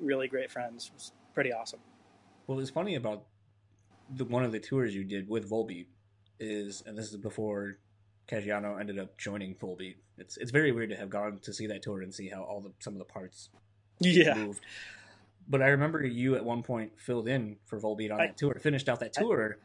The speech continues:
Speaker 1: I ended up playing bass for Volbeat too,
Speaker 2: And I
Speaker 1: yes.
Speaker 2: was like, "Holy shit, is he gonna, like, segue?" 'Cause at that point, I think you were done with E tid officially. So I was like, "Holy
Speaker 1: Uh,
Speaker 2: shit, is he sliding
Speaker 1: I
Speaker 2: into this
Speaker 1: wasn't,
Speaker 2: Volbeat?"
Speaker 1: I wasn't totally done,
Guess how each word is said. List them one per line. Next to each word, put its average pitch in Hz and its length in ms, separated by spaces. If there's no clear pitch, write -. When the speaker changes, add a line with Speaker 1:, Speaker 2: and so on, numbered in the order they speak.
Speaker 1:
I 147 200
ended 175 200
up 185 160
playing 202 240
bass 180 240
for - 140
Volbeat 180 460
too, 196 200
Speaker 2:
And 120 120
I - 20
Speaker 1:
yes. 131 140
Speaker 2:
was 131 140
like, - 280
"Holy 147 320
shit, 135 240
is 104 140
he 123 80
gonna, 120 220
like, 107 200
segue?" 120 540
'Cause 120 120
at 120 120
that 131 180
point, 202 220
I - 20
think 143 240
you 131 80
were 113 160
done 113 380
with 98 100
E 131 140
tid 92 340
officially. 92 600
So 120 220
I 120 80
was 123 160
like, 165 160
"Holy 156 180
Speaker 1:
Uh, 127 60
Speaker 2:
shit, 151 160
is 120 80
he 127 80
sliding 123 440
Speaker 1:
I 135 40
Speaker 2:
into 135 120
this 269 40
Speaker 1:
wasn't, 285 240
Speaker 2:
Volbeat?" 127 180
Speaker 1:
I 180 80
wasn't 254 380
totally 240 360
done, 247 360